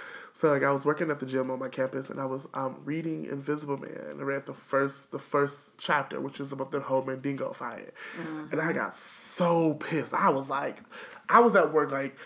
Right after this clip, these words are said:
Speaker 1: "Fuck the white man." That's how angry I was after, like, reading. 'Cause it was just, like,
Speaker 2: Yeah.
Speaker 1: this,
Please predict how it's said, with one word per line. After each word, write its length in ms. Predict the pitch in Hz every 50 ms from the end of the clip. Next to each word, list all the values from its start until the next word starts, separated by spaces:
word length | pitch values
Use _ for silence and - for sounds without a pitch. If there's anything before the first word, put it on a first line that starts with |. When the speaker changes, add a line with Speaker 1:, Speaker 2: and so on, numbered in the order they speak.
| - - - - - - _ _ -
Speaker 1:
"Fuck 420 | - - - - 285 294 - -
the 80 | - 202
white 300 | 180 170 156 160 139 135
man." 220 | 147 143 143 147
That's 180 | 147 151 151 143
how 120 | 165 156
angry 380 | 147 151 160 170 160 147 156 147
I 60 | 139 139
was 440 | 131 127 135 135 135 131 135 135
after, 280 | 135 135 151 147 147 143
like, 120 | 147 143 143
reading. 220 | 151 170 185 180
'Cause 160 | 185 226 214
it 160 | 277 294 285 262
was 100 | 269 247
just, 160 | 277 254 -
like, 120 | 262 226 240
Speaker 2:
Yeah. 60 | 415
Speaker 1:
this, 200 | 339 240 220 208